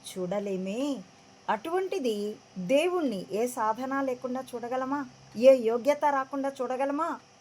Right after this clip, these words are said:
ఏ సాధన చేయకుండానే నోరుంది కదా అని సదరు నాస్తిక మూర్ఖులు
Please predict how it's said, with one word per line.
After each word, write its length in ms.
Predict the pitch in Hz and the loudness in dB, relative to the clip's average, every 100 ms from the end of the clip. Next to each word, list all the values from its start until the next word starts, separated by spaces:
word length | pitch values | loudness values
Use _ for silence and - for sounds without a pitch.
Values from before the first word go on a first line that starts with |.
| - - - - 208 | -20 -20 -20 -14 -4
ఏ 260 | 254 349 | 0 0
సాధన 640 | 403 330 226 220 226 208 208 - | 0 0 0 -2 -6 -6 -8 -8
చేయకుండానే 800 | 180 185 208 226 190 175 175 165 - - - - - | -6 -6 -6 -8 -6 -4 -4 -8 -12 -20 -20 -14 -4
నోరుంది 680 | 220 247 311 392 381 302 277 | 4 6 8 4 0 -2 -6
కదా 520 | 233 185 202 208 165 - 175 | -8 -6 -4 -4 -6 -10 -8
అని 380 | 208 302 196 175 - - - - 254 | -4 -2 -4 -8 -16 -20 -20 -10 -4
సదరు 380 | 226 247 220 | 0 0 0
నాస్తిక 800 | 202 185 202 254 311 - 302 277 | -2 -4 -4 -4 -6 -8 -8 -4
మూర్ఖులు 800 | 220 196 196 254 - - 226 175 | -2 0 0 0 -2 -4 -2 -2